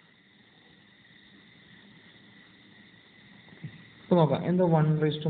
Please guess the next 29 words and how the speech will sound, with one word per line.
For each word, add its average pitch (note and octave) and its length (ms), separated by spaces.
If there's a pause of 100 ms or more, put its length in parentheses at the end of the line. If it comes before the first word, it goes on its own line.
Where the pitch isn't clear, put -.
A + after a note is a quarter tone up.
minus C#3 340
three? C3 180 (460)
അടുത്ത D3 220
നമ്മൾ D3+ 160 (100)
one C#3+ 100 (100)
raised C#3+ 180
to D3+ 100
minus C3+ 380
two, E3 100 (240)
one C#3 160
raised C3+ 180
to D3 120
minus C3+ 280 (140)
one, G3+ 100 (140)
one C#3 180
raised C3+ 220
to C#3+ 60 (100)
zero, C3+ 280 (840)
one, C#3+ 120 (880)
one C3+ 160 (160)
square, C#3 460 (1300)
one C3+ 120 (180)
cube, D#3 280
et - 140
cetera A#2 240
എന്ന് B2 160
എഴുതാം. F2 200 (260)
ഓക്കെ, D#3 160 (380)
ഇതെങ്ങനെ E3 360